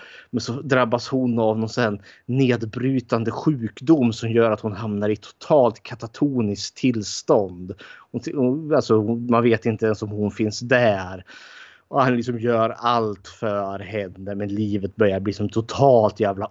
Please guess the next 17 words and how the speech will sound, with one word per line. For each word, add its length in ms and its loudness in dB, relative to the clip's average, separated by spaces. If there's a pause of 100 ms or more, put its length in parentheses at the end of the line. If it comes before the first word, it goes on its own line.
ohållbart 1300 2
för 440 -4
honom. 680 -12 (720)
Eh, 460 2 (1000)
och 300 6
liksom, 300 -6
ah, 380 -2
liksom 220 -8
all 360 0
glädje 600 -2
har 80 -6
liksom 220 -10
försvunnit 760 -4
ur 40 -2
livet 680 0
och 60 -8
sen, 280 -4